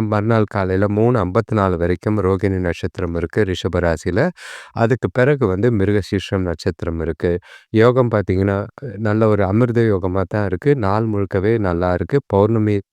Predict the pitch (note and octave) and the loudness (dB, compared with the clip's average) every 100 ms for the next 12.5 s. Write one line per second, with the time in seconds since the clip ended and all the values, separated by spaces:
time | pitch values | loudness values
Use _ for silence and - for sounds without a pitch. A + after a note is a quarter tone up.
0 | G2 F#2 F#2+ F#2 F#2+ F2 - E2 F#2+ F2+ | -4 0 0 -2 -4 -4 -6 -4 0 0
1 | A2+ G#2+ E2+ F2+ F2 E2+ B2 D#3 - - | 0 -2 0 0 -2 -4 -2 -4 -4 -20
2 | - - - B2 - E3+ E3 A#2+ - A2 | -20 -12 -2 -2 0 0 2 0 -4 -2
3 | G2+ F2+ C3 B2+ F2+ G2+ G#2+ F#2+ E2+ F#2+ | 0 0 0 0 0 -2 -2 -4 -4 -4
4 | D#2+ E2 D#2+ D#2+ - F#2 F2 _ _ B2 | -4 -2 -2 -4 -4 -4 -4 _ _ 0
5 | C#3+ B2+ - F3 F#3 C#3 G2+ G2 F#2 E2+ | 2 0 4 4 6 2 2 0 -2 -4
6 | E2 F2 C#3 - F#2+ F#2+ G2+ B2 F#2+ A#2 | -4 -4 -4 -4 -2 0 0 0 0 0
7 | B2+ G2 G#2 _ _ _ _ _ _ _ | -2 -2 -2 _ _ _ _ _ _ _
8 | _ _ - A#2 C#3+ D3 G#2+ F#2 E2 - | _ _ -2 0 0 -2 -4 -4 -6 -2
9 | A#2+ C3+ - - - _ _ _ _ - | 0 0 -4 -20 -20 _ _ _ _ 4
10 | F#3 F#3 D#3 G#2+ G2+ G#2 B2+ G#2+ G2 G2 | 6 6 4 2 0 0 0 0 0 0
11 | F#2 A2+ D#3+ D3 G2 G#2 A2+ G2+ F#2 F#2 | 0 -2 -2 -2 0 -2 -4 -2 -4 -4
12 | F2+ G#2 F#2 E2+ - | -4 -4 -4 -6 -2